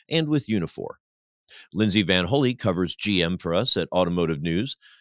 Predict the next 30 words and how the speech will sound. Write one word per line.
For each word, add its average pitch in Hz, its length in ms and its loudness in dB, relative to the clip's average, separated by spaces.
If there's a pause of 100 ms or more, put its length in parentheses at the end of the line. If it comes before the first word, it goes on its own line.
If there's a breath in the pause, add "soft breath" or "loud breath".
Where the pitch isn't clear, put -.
She 107 180 -2
joins 98 320 -2
me 95 160 0
to 139 100 -2
talk 92 280 -2
about 90 220 2
the 90 60 -10
company's 87 500 -4
year 87 240 2
in 92 220 0
twenty 85 260 -2
twenty-three 85 600 -2 (360 loud breath)
and 160 140 0
what's 208 240 0
next 165 280 2
for 98 120 -2
the 85 120 0
automaker 78 520 -2 (160)
in 147 140 2
the 147 80 4
new 113 140 2
year. 53 240 -4 (640)
Lindsay 147 260 -2
Van 131 220 -2
Holle, 120 320 0
welcome 127 500 0
back 117 260 0
to 123 140 -2
Daily 113 320 -2
Drive. 90 460 -4